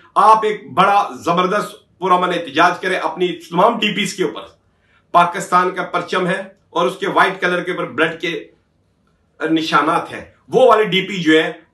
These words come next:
आप तमाम पाक-, जितने भी क्रिश्चियन हैं पाकिस्तान के अंदर, दुनिया के किसी कोने में,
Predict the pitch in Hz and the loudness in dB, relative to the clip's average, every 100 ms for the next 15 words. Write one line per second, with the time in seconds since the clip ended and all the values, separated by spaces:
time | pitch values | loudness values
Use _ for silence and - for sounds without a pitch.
0 | 160 196 196 - 170 185 269 262 208 175 | 2 2 0 -4 2 6 6 4 -2 -4
1 | - 147 196 220 208 196 175 196 143 135 | -6 -6 0 0 0 -4 -6 -4 -4 -4
2 | - - _ _ _ - 175 175 175 175 | -8 -14 _ _ _ 0 2 0 -2 2
3 | 185 185 190 180 151 175 190 196 190 220 | 2 2 -4 -4 -2 0 0 -2 -4 -4
4 | 277 208 196 175 156 | -2 0 0 -2 -4